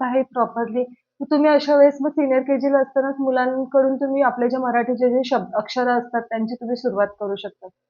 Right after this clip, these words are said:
तर अशा पद्धतीने तुम्ही अभ्यास घेऊ शकता. आणि प्रत्येक व्हिडिओमध्ये मी हेच सांगते, मुलांवरती अभ्यासाचं प्रेशर येईल असं काहीच करू नका.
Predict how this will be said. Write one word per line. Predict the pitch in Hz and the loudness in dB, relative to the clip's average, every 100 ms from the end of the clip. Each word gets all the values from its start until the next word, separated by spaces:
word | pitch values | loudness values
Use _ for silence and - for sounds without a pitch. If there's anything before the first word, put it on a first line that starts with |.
| _ _ - | _ _ -2
तर | 262 | 0
अशा | 254 269 | 2 0
पद्धतीने | 269 269 269 269 262 | 2 2 2 2 0
तुम्ही | 262 269 | 0 0
अभ्यास | 214 240 233 | 0 -2 0
घेऊ | 262 254 | 0 0
शकता. | 262 254 262 277 - - - | -4 -6 -8 -10 -14 -20 -6
आणि | - 254 285 | 0 4 4
प्रत्येक | 294 294 285 302 311 | 4 4 6 4 2
व्हिडिओमध्ये | 311 302 302 294 | 4 4 4 4
मी | 302 302 | 4 2
हेच | 302 | 0
सांगते, | 302 277 269 294 | 0 -2 0 2
मुलांवरती | 277 269 269 285 285 277 285 | 4 4 4 4 4 4 2
अभ्यासाचं | 285 202 247 254 254 | 0 0 -2 -2 -2
प्रेशर | 262 254 247 254 | 2 2 2 0
येईल | 240 247 | 0 0
असं | 240 233 | -2 -6
काहीच | 247 233 240 254 | -6 -2 0 0
करू | 277 262 | 2 2
नका. | 254 247 254 | 0 -4 -8